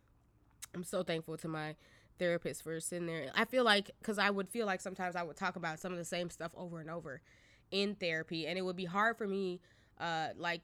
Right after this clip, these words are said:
to have, like, I have a set date and time for therapy. I was on her books every Monday at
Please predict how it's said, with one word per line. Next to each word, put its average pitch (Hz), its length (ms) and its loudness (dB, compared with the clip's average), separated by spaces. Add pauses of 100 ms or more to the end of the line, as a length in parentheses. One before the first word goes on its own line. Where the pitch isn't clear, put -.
(120)
to - 140 -2
have, 180 460 4
like, 180 160 0
I 180 80 4
have 180 180 4
a 165 40 -2
set - 360 0
date 185 220 4
and 170 120 -2
time 160 260 -2
for 160 100 -6
therapy. 156 480 -4 (400)
I 175 140 10
was 180 160 0
on 175 160 0
her 170 300 -2
books 170 460 -2
every 170 220 0
Monday 156 580 2
at 139 380 0